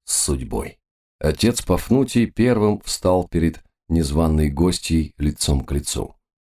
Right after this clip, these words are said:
Мы с Гесом остановились в шаге за его спиной, готовые в любой момент кинуться на подмогу. Хотя, с кем тут драться? С хрупкой брюнеткой, что ли?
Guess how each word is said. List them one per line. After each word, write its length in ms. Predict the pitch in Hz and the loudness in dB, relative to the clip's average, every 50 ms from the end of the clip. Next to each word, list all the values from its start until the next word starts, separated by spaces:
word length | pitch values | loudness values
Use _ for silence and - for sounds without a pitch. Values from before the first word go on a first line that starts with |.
| _ _ _ _ _ | _ _ _ _ _
Мы 200 | - 67 71 71 | -2 0 0 0
с 80 | 69 69 | 0 2
Гесом 360 | 78 78 73 - - 73 69 | 0 0 2 2 2 0 0
остановились 600 | 67 - - - 69 69 67 69 73 71 71 67 - | 0 -2 -4 -2 0 0 2 2 2 0 0 -2 -4
в 60 | - | -10
шаге 360 | - - 78 71 65 65 65 | -4 0 0 0 0 -2 -6
за 120 | 64 69 | -4 -2
его 220 | 71 69 67 65 64 | -2 -2 -2 -2 -4
спиной, 520 | - - - 69 69 78 82 87 87 - _ _ _ _ _ _ _ _ | -4 -4 -2 0 2 2 2 0 -2 -6 _ _ _ _ _ _ _ _
готовые 520 | 78 - 82 - 110 107 98 92 101 101 | -2 -2 0 2 2 2 4 4 4 4
в 80 | 87 87 | 4 4
любой 340 | 92 92 82 82 101 113 107 | 2 2 4 4 4 4 4
момент 420 | 101 95 87 87 92 95 92 - | 2 2 4 4 2 2 0 -2
кинуться 440 | _ _ 85 82 82 78 - - 78 | _ _ 0 0 0 -2 0 -2 -2
на 80 | 76 | -2
подмогу. 560 | 73 - 71 67 65 64 52 52 50 - - _ _ _ _ _ _ _ _ | 0 -2 -4 -2 -2 -4 -4 -6 -8 -12 -18 _ _ _ _ _ _ _ _
Хотя, 540 | _ - 78 71 - - 73 69 67 - - _ _ _ _ _ | _ -4 -4 -2 -2 -2 -2 -2 -4 -4 -10 _ _ _ _ _
с 100 | - - | -12 -6
кем 220 | - 87 82 73 | -2 0 0 0
тут 200 | 73 82 80 80 | 2 0 -2 -2
драться? 480 | 82 80 80 73 71 - - - 62 - _ _ _ _ _ _ | 0 0 0 0 0 -4 -6 -6 -8 -12 _ _ _ _ _ _
С 100 | - - | -10 -10
хрупкой 440 | - - 95 98 92 - - 95 87 | -2 2 2 2 2 2 0 0 2
брюнеткой, 520 | 76 76 85 80 85 110 123 - - 82 | 4 4 4 4 4 2 0 -2 -6 -6
что 240 | 73 - - - 69 | -6 -4 -4 -2 -2
ли? 200 | 64 62 57 50 | -2 -4 -6 -8